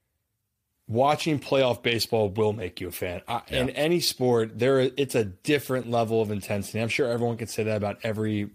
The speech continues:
Speaker 1: playoff scenario. But I have these moments just, and you guys, that just sink into your mind. Like, go watch, go watch the walk-off home runs. And watch the,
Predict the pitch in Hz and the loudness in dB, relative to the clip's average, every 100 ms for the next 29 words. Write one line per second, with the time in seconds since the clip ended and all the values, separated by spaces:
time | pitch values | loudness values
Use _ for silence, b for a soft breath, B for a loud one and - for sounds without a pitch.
0 | - - 107 101 98 - 98 98 107 113 | -8 -4 -4 -4 -4 -4 -2 -2 0 0
1 | 117 113 _ _ _ _ _ _ _ _ | -2 -4 _ _ _ _ _ _ _ _
2 | _ _ _ _ _ _ _ _ 113 120 | _ _ _ _ _ _ _ _ 0 0
3 | 117 127 143 156 135 117 123 123 117 101 | 2 2 2 2 2 2 2 2 0 -2
4 | - 104 110 120 120 104 92 101 110 98 | -4 -4 -2 0 2 0 -2 -6 -4 -4
5 | - 113 - 135 127 117 101 110 104 98 | -4 -2 0 0 -2 -4 -4 -2 -2 -2
6 | 90 85 87 87 - 202 160 127 117 113 | -4 -6 -10 -6 2 4 4 4 4 2
7 | - - - _ _ _ _ _ 123 156 | -2 -8 -10 _ _ _ _ _ 2 4
8 | 147 135 127 - 123 117 110 117 110 101 | 4 4 2 0 2 4 2 2 0 0
9 | 110 104 104 101 98 92 - - _ _ | 0 2 2 2 0 -4 -6 -10 _ _
10 | _ _ 117 120 143 - 147 | _ _ 0 2 2 2 -2